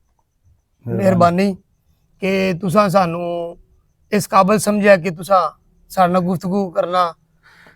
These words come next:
Speaker 1: ਵੇਖੋ ਜੀ, ਤੁਹਾਡਾ
Speaker 2: ਸਾਡੇ
Speaker 1: ਕੰਮ ਹੀ
Speaker 2: ਵਾਸਤੇ
Speaker 1: ਇਸ ਤਰ੍ਹਾਂ ਕਾਬਲੇ
Speaker 2: ਤੁਸਾਂ, ਹਾਂਜੀ।
Speaker 1: ਦੀ ਦੇ ਕੇ ਜਿਹੜਾ
Speaker 2: ਬਹੁਤ,
Speaker 1: ਮਾਸ਼ਾਅੱਲਾ
Speaker 2: ਬਹੁਤ
Speaker 1: ਕਲਚਰ ਨੂੰ
Speaker 2: ਤੁਹਾਡਾ,
Speaker 1: ਸੰਭਾਲਿਆ।
Speaker 2: ਮੈਂ ਨਾ, ਮੈਂ ਤੁਹਾਡਾ ਧੰਨਵਾਦ ਹੈ।
Speaker 1: ਹਾਂ।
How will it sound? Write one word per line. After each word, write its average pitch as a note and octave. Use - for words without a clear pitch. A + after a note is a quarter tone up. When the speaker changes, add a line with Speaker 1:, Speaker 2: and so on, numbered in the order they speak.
Speaker 1:
ਵੇਖੋ D3+
ਜੀ, G3
ਤੁਹਾਡਾ G3+
Speaker 2:
ਸਾਡੇ F3
Speaker 1:
ਕੰਮ F3+
ਹੀ A3
Speaker 2:
ਵਾਸਤੇ A3
Speaker 1:
ਇਸ G3+
ਤਰ੍ਹਾਂ G#3
ਕਾਬਲੇ D#3+
Speaker 2:
ਤੁਸਾਂ, E3
ਹਾਂਜੀ। G3
Speaker 1:
ਦੀ E3
ਦੇ E3
ਕੇ D#3+
ਜਿਹੜਾ D3
Speaker 2:
ਬਹੁਤ, C#3+
Speaker 1:
ਮਾਸ਼ਾਅੱਲਾ A3+
Speaker 2:
ਬਹੁਤ B3
Speaker 1:
ਕਲਚਰ E3
ਨੂੰ A3+
Speaker 2:
ਤੁਹਾਡਾ, G3+
Speaker 1:
ਸੰਭਾਲਿਆ। D3+
Speaker 2:
ਮੈਂ G#3
ਨਾ, G#3
ਮੈਂ G#3
ਤੁਹਾਡਾ F3+
ਧੰਨਵਾਦ F3+
ਹੈ। F#3
Speaker 1:
ਹਾਂ। A2+